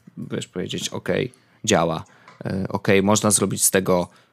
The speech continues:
nie wiem, maszynę do zarządzania HomeKitem na przykład", nie? E,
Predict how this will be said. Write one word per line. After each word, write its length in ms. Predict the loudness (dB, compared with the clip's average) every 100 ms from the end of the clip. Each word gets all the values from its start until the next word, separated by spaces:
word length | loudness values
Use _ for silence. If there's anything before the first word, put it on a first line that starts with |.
| _
nie 100 | -8
wiem, 180 | -6 -4
maszynę 440 | 0 2 4 2
do 140 | 2 0
zarządzania 680 | 2 2 4 2 4 2
HomeKitem 760 | 0 2 2 2 0 -2 -2 -8 -10
na 60 |
przykład", 460 | -10 -8 -10 -12 -4
nie? 160 | -4 -4 -14 -20 -20 -20 _ _ -12
E, 280 | -8 -6 -8